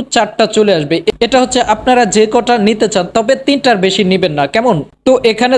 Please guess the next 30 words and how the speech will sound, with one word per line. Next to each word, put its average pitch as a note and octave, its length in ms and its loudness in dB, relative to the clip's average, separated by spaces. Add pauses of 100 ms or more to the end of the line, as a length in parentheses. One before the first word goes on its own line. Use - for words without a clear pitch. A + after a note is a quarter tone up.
ধরেন G#3+ 240 2
যে A#3 140 4
আপনারা A#3 300 2 (140)
কোনো G#3 140 2 (120)
রকমভাবে G3+ 480 0 (160)
একটা A3+ 160 -2 (120)
বেশি F#3+ 260 0
করে F#3 200 2
ফেলছেন, G3+ 300 0 (120)
এর F3 140 -2
কারণে F#3 200 0 (100)
এখানে F3+ 280 -2 (200)
মাইনাস F3 400 -2
আইকনে F#3 360 0
ক্লিক F3 240 -2
করলে G3+ 160 2 (160)
একটা F#3 220 -4
কিন্তু F#3 180 -2 (160)
চলে A#3+ 280 4
যাবে। D3 140 -2 (200)
এখন A#3 180 -2 (160)
আপনারা G#3+ 340 0
কাজটা G#3+ 220 0 (180)
স্টার্ট G#3 260 -4
করবেন F#3+ 300 0
কিভাবে? C3 320 -4 (840)
স্টার্ট A3+ 320 0
করার A#3 280 4
জন্য A3+ 140 2 (180)
এখানে G#3+ 220 0